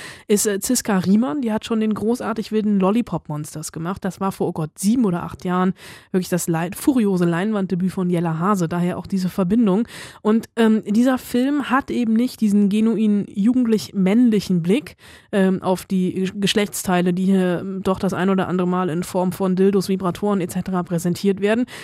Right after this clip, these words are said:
sondern es geht auch sehr, sehr viel um den weiblichen Körper und wie die Mädels ihre eigene Sexualität entdecken können. Also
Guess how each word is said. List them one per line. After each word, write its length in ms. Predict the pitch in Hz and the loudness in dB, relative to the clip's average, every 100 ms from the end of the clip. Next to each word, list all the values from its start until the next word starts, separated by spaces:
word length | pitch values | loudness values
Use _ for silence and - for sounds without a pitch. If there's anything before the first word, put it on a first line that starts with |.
| - | -10
sondern 340 | - 202 247 233 | 0 2 2 2
es 140 | 202 | -2
geht 200 | 220 233 | 0 -2
auch 180 | 226 208 | -2 -4
sehr, 300 | 185 196 240 | 0 2 4
sehr 160 | 233 220 | 2 -2
viel 240 | - 202 | 0 0
um 100 | 202 | 2
den 160 | 202 180 | 2 2
weiblichen 480 | 170 - 185 160 | 0 -2 -4 -6
Körper 400 | 151 156 160 208 | -6 -4 -2 -2
und 160 | - 202 | 0 0
wie 100 | 196 | 0
die 100 | 190 | 0
Mädels 380 | 190 208 262 - | 2 2 0 -2
ihre 200 | 202 175 | -2 -2
eigene 300 | 170 202 214 | -2 0 0
Sexualität 680 | 190 180 190 180 - 190 185 | 0 -2 -2 -4 -2 -2 -2
entdecken 400 | 180 180 175 170 | -4 -4 -4 -4
können. 260 | - 147 143 | -6 -12 -6
Also 200 | 170 | -2